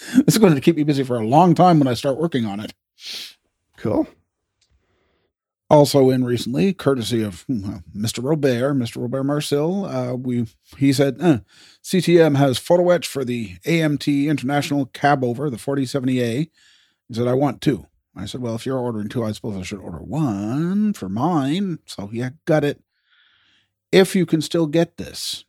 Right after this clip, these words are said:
Speaker 1: trust me, you want one. This is the, this is not for you. This would be for our listeners. You can get, you can try getting it from,
Speaker 2: Ah, okay.
Speaker 1: you can try getting it from Czech Truck Modeler, who makes them. As far as I know, they're out of stock at the moment. You can also try S T Supply.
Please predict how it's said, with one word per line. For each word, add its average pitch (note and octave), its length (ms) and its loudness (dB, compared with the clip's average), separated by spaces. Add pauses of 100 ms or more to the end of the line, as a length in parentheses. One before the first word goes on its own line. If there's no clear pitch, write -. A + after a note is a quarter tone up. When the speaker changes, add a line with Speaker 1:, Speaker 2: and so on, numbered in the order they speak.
(500)
Speaker 1:
trust C#3 280 -4
me, G#2+ 80 -4
you F2+ 120 -8
want G#2 240 -8
one. F2+ 200 -16 (1600)
This A2+ 320 -2
is G#2 160 -2
the, A#2+ 160 -2
this C#3+ 240 -4
is C3+ 60 -4
not D3 180 4
for - 80 -6
you. C3 160 2
This B2+ 160 -4
would A2 60 -6
be A2+ 80 -2
for A#2 180 -4
our G2+ 80 -10
listeners. C#3+ 520 -2
You G#2+ 160 -6
can G#2 140 -8
get, A#2+ 160 -4
you A#2+ 120 -4
can A2+ 120 -8
try B2 160 -2
getting C#3 280 0
it B2 40 -12
from, A#2+ 160 -4
Speaker 2:
Ah, B2 60 -4
okay. - 220 -4 (260)
Speaker 1:
you - 60 -14
can A#2+ 120 0
try D#3+ 180 8
getting E3 220 4
it C#3+ 80 0
from G#2+ 140 -4
Czech - 200 2
Truck - 200 -2
Modeler, D3+ 420 0
who B2+ 140 0
makes B2 340 0
them. G#3 300 -2 (440)
As - 60 -20
far B2 180 4
as C3 120 4
I B2+ 80 0
know, C3 280 0
they're F#2+ 360 -8
out A#2 80 -2
of G#2 60 -4
stock A#2+ 260 0
at - 60 -10
the A#2 60 -4
moment. C#3+ 360 2
You A2+ 100 -6
can A#2+ 220 -8
also C3 320 -2
try A#2 380 -4 (440)
S C3+ 140 2
T B2+ 160 0
Supply. E3+ 800 2